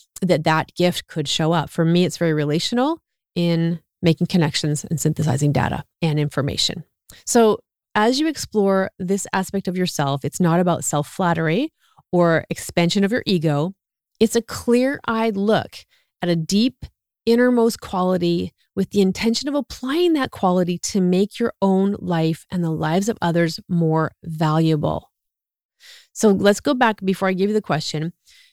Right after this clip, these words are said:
This is about going back to that, uh, notion of, like, "I don't have a zone of genius. I'm not special." Like, yes, you are, 'cause there's only one of you on the planet. So yes, you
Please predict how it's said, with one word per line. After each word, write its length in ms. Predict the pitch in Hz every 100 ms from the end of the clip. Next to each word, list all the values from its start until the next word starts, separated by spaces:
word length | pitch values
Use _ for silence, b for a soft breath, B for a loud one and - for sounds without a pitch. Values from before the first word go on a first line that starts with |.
| _
This 160 | 214 -
is 120 | 220
about 420 | 214 226 233 -
going 260 | 208 226 254
back 260 | 226 208
to 340 | - - 208 190
that, 260 | 185 175 -
uh, 80 | - -
notion 380 | 202 196 -
of, 60 | 185
like, 180 | 165 - _
"I 120 | 202
don't 140 | 247 302
have 200 | 262 269
a 80 | 247
zone 200 | 220 196
of 120 | 190
genius. 460 | 190 180 185 202 -
I'm 120 | 220
not 200 | 233 -
special." 560 | - 214 - 147 - _ _ -
Like, 180 | 247 -
yes, 400 | 190 240 349 -
you 140 | 302
are, 320 | 302 294 - -
'cause 260 | - 233
there's 280 | 196 226 226 - _ _
only 480 | 262 294 302 320
one 720 | 311 220 208 226 262 269 269 269
of 280 | - 254 226
you 460 | 220 240 240 226
on 280 | - 220 220
the 80 | 208
planet. 840 | - - 240 262 247 180 - - - B B
So 160 | - 247
yes, 440 | 233 269 262 214
you 240 | 214 233